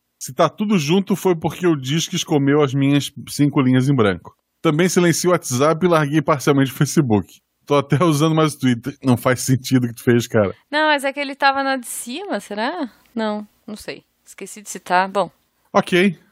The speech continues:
Speaker 2: É, mas ele citou embaixo, ó. <laughs>
Speaker 1: "Esqueci de citar que sou nascido no interior de Alagoas, nasci em Delmiro Gouveia, mas cresci em Salvador,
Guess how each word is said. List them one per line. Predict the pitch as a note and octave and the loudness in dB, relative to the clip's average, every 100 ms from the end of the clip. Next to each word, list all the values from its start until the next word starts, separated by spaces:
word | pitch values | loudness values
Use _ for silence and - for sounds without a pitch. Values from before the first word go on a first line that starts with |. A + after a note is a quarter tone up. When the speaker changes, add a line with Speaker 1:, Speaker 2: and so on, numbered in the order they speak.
| _ _ - | _ _ -8
Speaker 2:
É, | A3 F3+ | -6 -4
mas | F#3 G#3 | -4 -6
ele | A3 | -10
citou | - - | -12 -8
embaixo, | C4 G#3 F#3+ G3 - | -6 -6 -6 -10 -18
ó. | - _ - | -18 _ -20
<laughs> | - A#3+ - _ _ _ - | -16 -14 -16 _ _ _ -8
Speaker 1:
"Esqueci | - F3 G3 | -2 0 0
de | F#3 | 0
citar | G3 - F3+ | 0 2 0
que | - | 0
sou | - F3 | -2 0
nascido | E3 C#3+ D#3+ | 2 2 2
no | D#3 | 2
interior | C#3 D3+ C#3 | 2 2 2
de | B2 | 2
Alagoas, | C#3 D3 C#3 C3 D#3 E3+ D3+ | 2 2 2 2 2 0 0
nasci | C3 - C3+ | -2 -2 0
em | C#3+ | 0
Delmiro | C3+ C#3 C#3 C3 B2+ A#2+ C3 E3 G3+ _ _ _ _ | 2 2 2 2 2 2 2 2 0 _ _ _ _
Gouveia, | A#2 C3 B2 G#2 C3 E3 | -2 2 2 2 2 2
mas | D#3 D3+ | 2 0
cresci | - D3 B2+ - C#3+ | 2 0 0 -2 -2
em | |
Salvador, | C#3 D#3 D3 C3 B2+ | 2 2 2 2 2